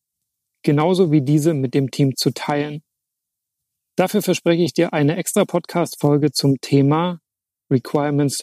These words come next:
Change Management, also Change Management von Anforderungen. Größte Herausforderung vor diesem Wissen und dem Hintergrund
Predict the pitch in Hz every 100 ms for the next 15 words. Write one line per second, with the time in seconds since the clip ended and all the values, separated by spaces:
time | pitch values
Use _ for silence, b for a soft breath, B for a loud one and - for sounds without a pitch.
0 | - - 160 165 - 135 131 127 135 123
1 | - - 151 147 165 - 143 147 - 143
2 | 139 - 143 135 - 151 170 143 - 139
3 | 151 151 - - _ _ _ _ _ _
4 | _ _ _ _ _ _ _ _ _ _
5 | - 151 175 - 196 135 156 - 143 131
6 | 143 180 - 139 113 139 160 175 147 147
7 | 214 214 151 139 135 139 131 135 147